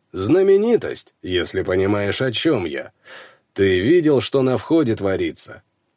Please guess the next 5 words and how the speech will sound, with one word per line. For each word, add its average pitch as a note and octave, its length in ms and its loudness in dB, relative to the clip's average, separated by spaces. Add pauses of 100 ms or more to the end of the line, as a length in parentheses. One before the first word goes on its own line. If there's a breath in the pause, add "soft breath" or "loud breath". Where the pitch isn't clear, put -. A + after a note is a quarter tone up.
(200)
«Еле C3 400 2
протолкался». C3 920 0 (440)
«Вот-вот, B2 840 0
мы G#2 220 0
тоже. G#2 500 0